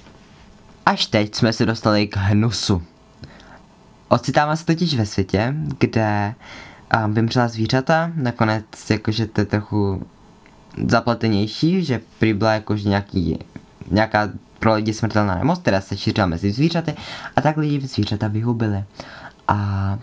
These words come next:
teďka lidi samozřejmě chtěli maso a tak místo zvířat papají lidi. Normálně jsou jakože statky s lidmi a všechno tohle.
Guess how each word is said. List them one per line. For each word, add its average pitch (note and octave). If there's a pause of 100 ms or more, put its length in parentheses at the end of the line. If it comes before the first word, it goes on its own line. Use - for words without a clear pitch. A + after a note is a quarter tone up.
teďka C3 (1040)
lidi B2
samozřejmě A#2
chtěli E2+
maso D#3 (420)
a -
tak -
místo A2
zvířat D#3+
papají C#3
lidi. F#2+ (1200)
Normálně G2
jsou -
jakože F#2
statky C#3
s B2+
lidmi A#2 (560)
a F#2+
všechno B2+
tohle. B2+